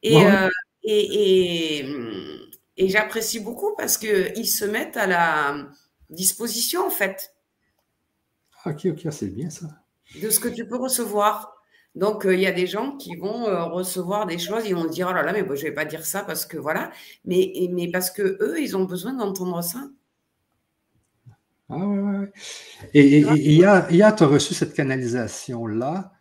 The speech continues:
Speaker 2: euh,
Speaker 1: Oui.
Speaker 2: dans la, pour, pour la conférence d'aujourd'hui. Donc, les gens qui nous écoutent actuellement,
Speaker 1: Oui.
Speaker 2: euh, c'est pas par hasard qu'ils sont ici, là, c'est parce qu'ils vont
Speaker 1: Ah bah
Speaker 2: l'entendre.
Speaker 1: non, s'ils sont ici,
Speaker 2: Et
Speaker 1: c'est que,
Speaker 2: il y a un
Speaker 1: euh, ils
Speaker 2: message,
Speaker 1: ont
Speaker 2: là,
Speaker 1: quelque
Speaker 2: dans
Speaker 1: chose
Speaker 2: ce
Speaker 1: à faire.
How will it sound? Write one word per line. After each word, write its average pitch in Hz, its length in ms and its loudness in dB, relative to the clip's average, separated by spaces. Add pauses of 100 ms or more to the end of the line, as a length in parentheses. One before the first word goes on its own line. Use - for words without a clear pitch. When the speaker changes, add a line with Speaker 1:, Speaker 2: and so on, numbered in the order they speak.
(320)
Speaker 2:
euh, 113 140 0
Speaker 1:
Oui. 107 60 0
Speaker 2:
dans 117 220 0
la, 110 240 -2
pour, - 220 -10
pour 151 160 -2
la 127 140 2
conférence 120 500 -4
d'aujourd'hui. 101 400 -4
Donc, 147 240 -6
les 107 220 -2
gens 185 160 -2
qui 190 160 -6
nous 104 200 -4
écoutent 180 280 -6
actuellement, 113 720 -10 (440)
Speaker 1:
Oui. 156 180 -6
Speaker 2:
euh, 98 240 -8
c'est - 180 -14
pas - 100 -4
par 101 220 -6
hasard 101 440 -8
qu'ils - 100 -18
sont 92 160 -18
ici, 85 300 -16
là, 90 80 -16
c'est - 180 -20
parce - 180 -18
qu'ils - 180 -20
vont 92 280 -12
Speaker 1:
Ah 180 160 0
bah 190 160 0
Speaker 2:
l'entendre. 220 140 -4
Speaker 1:
non, 302 60 -6
s'ils 220 220 -6
sont 185 160 -2
ici, 196 260 -4
Speaker 2:
Et - 20 -4
Speaker 1:
c'est 185 240 -2
que, 165 240 0 (560)
Speaker 2:
il 135 40 0
y 160 40 4
a 160 60 4
un - 20 4
Speaker 1:
euh, - 20 2
ils - 60 -4
Speaker 2:
message, 170 420 2
Speaker 1:
ont - 40 -2
Speaker 2:
là, - 60 -4
Speaker 1:
quelque 190 200 0
Speaker 2:
dans 180 100 -4
Speaker 1:
chose 165 180 -4
Speaker 2:
ce 190 60 0
Speaker 1:
à 190 60 2
faire. 269 440 -6